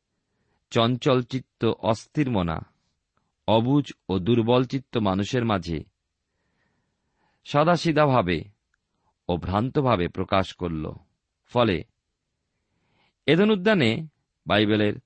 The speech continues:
পুরাতন নিয়মে প্রথম বই আদিপুস্তকে যা পাই, যেমন হবা প্রতারিত হয়েছিলেন সর্পের ভ্রান্তির প্ররোচনায়, তেমনি আজও এই দুর্বল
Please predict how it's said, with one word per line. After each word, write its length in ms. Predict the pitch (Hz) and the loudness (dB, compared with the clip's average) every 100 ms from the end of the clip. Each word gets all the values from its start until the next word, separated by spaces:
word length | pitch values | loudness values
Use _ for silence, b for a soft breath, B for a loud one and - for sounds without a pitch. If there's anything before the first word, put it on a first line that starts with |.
| _ | _
পুরাতন 340 | 131 127 147 | -4 -2 -2
নিয়মে 280 | 135 120 107 | -4 -4 -4
প্রথম 460 | 101 117 - 135 107 | -4 -8 -6 -4 -2
বই 200 | 87 92 - | -2 -4 -4
আদিপুস্তকে 720 | 107 131 135 131 - 95 87 | -4 -4 -6 -8 -6 -6 -6
যা 160 | 90 | -6
পাই, 340 | 85 101 92 76 107 _ _ _ _ _ _ _ _ _ _ _ | -2 0 0 -4 -12 _ _ _ _ _ _ _ _ _ _ _
যেমন 400 | 87 117 110 104 - _ _ | -2 2 2 0 -6 _ _
হবা 480 | - - 113 113 110 | -14 -4 0 2 0
প্রতারিত 480 | - 107 123 165 | -4 0 0 0
হয়েছিলেন 640 | 165 95 85 - 110 110 73 - _ _ _ _ _ _ _ _ _ _ _ | 0 0 -2 -2 -2 -2 -4 -14 _ _ _ _ _ _ _ _ _ _ _
সর্পের 580 | - - 123 120 123 113 - _ _ _ _ | -6 0 0 2 2 2 -2 _ _ _ _
ভ্রান্তির 580 | - 98 117 131 156 143 | -4 0 0 0 -2 -2
প্ররোচনায়, 640 | - 92 117 - 98 - - _ _ _ _ _ _ _ _ _ _ | -2 -2 -2 -2 -4 -6 -12 _ _ _ _ _ _ _ _ _ _
তেমনি 360 | - 220 214 180 - | 0 2 2 0 0
আজও 500 | 117 135 139 113 78 - _ _ _ _ _ _ _ | 2 2 2 -2 -4 -10 _ _ _ _ _ _ _
এই 200 | - 98 | 0 0
দুর্বল 540 | 85 123 127 123 131 | 2 2 4 4 2